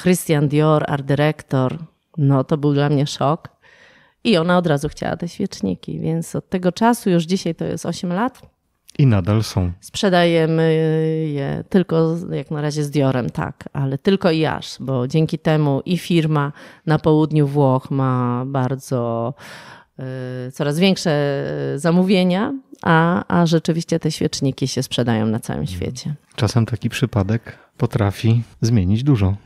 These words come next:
Speaker 1: I w dobrą, i w du-, i w złą stronę, jeśli mówimy o kreatywności. Ale tak jak mówiłam na początku tej rozmowy, że ten przypadek, y, ma też oczywiście znaczenie.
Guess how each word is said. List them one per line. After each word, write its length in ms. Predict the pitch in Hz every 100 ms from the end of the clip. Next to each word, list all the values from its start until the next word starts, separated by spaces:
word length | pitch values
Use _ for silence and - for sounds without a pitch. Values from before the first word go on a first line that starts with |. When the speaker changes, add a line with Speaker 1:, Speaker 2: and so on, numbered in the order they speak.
| _ -
Speaker 1:
I 80 | 165
w 60 |
dobrą, 320 | 151 165 160 165
i 20 |
w 80 | 165
du-, 220 | 202 233
i 140 | - 175
w 40 |
złą 380 | 170 208 285 247 -
stronę, 380 | - 180 170 160
jeśli 240 | 160 -
mówimy 380 | 165 160 165 165
o 80 | 151
kreatywności. 880 | - 160 160 156 147 143 - - - - - - - _
Ale 680 | 165 156 156 160 180 196 208
tak 140 | - 160
jak 120 | 160
mówiłam 340 | 170 175 165
na 100 | 165
początku 560 | 160 170 170 156 - 160
tej 160 | 160 151
rozmowy, 360 | 156 156 151
że 60 | 165
ten 140 | 160 151
przypadek, 640 | - - 147 143 147 - -
y, 440 | 143 143 143 143
ma 200 | 147 139 -
też 240 | - 240 170
oczywiście 520 | 165 151 156 - 151
znaczenie. 760 | 147 156 - 143 143 - 269